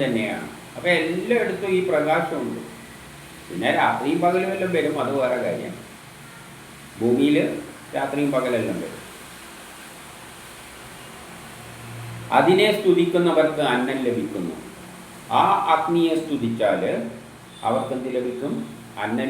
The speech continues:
ലഭിക്കുമെന്ന് പറഞ്ഞാൽ അഗ്നിയിലൂടെയാണ് നമ്മൾ, നമ്മൾ അന്നം എന്ന് പറഞ്ഞാൽ പ്രൊഡക്റ്റ്, നമ്മൾ എന്തൊന്നും, എന്തെങ്കിലും ഉണ്ടാക്കിയെടുക്കാൻ ഉദ്ദേശിക്കുന്നുണ്ടെങ്കിൽ അത് ഊർജത്തിലൂടെയേ പറ്റൂ.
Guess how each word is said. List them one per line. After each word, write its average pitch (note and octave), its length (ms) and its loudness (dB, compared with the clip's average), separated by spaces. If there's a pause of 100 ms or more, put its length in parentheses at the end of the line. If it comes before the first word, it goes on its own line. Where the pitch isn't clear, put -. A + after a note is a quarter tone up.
ലഭിക്കുമെന്ന് A#2 580 0
പറഞ്ഞാൽ A2 280 -4 (720)
അഗ്നിയിലൂടെയാണ് E3+ 1000 4 (120)
നമ്മൾ, A#2 220 4 (720)
നമ്മൾ B2+ 200 2 (260)
അന്നം C3+ 180 2
എന്ന് D#3 120 2
പറഞ്ഞാൽ D3+ 260 0
പ്രൊഡക്റ്റ്, A#2+ 440 0 (220)
നമ്മൾ B2 240 -2
എന്തൊന്നും, F3+ 560 4 (320)
എന്തെങ്കിലും D#3+ 540 2 (100)
ഉണ്ടാക്കിയെടുക്കാൻ D3 680 2 (100)
ഉദ്ദേശിക്കുന്നുണ്ടെങ്കിൽ A2+ 800 -4 (800)
അത് A#2+ 120 2 (160)
ഊർജത്തിലൂടെയേ B2 880 2
പറ്റൂ. A2+ 320 -2